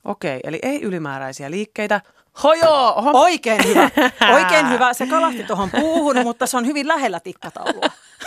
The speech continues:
Speaker 2: <laughs>
Speaker 1: Ihanan positiivista.
Speaker 2: Kyllä, se on hyvin lähellä tikkataulua.
Speaker 1: <laughs> Hyvin lähellä
Speaker 2: Ja
Speaker 1: tikkat-,
Speaker 2: sitten
Speaker 1: noniin,
Speaker 2: toinen.
Speaker 1: okei.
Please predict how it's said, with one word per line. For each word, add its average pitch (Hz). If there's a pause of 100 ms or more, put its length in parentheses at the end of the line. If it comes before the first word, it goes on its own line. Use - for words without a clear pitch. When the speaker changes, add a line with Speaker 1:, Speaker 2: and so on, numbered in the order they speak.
Speaker 2:
<laughs> - (1300)
Speaker 1:
Ihanan 240
positiivista. 208
Speaker 2:
Kyllä, 277
se 294
on 254
hyvin 302
lähellä 190
tikkataulua. 175
Speaker 1:
<laughs> -
Hyvin 214
lähellä 160
Speaker 2:
Ja -
Speaker 1:
tikkat-, 147 (100)
Speaker 2:
sitten - (100)
Speaker 1:
noniin, 185
Speaker 2:
toinen. 208
Speaker 1:
okei. 139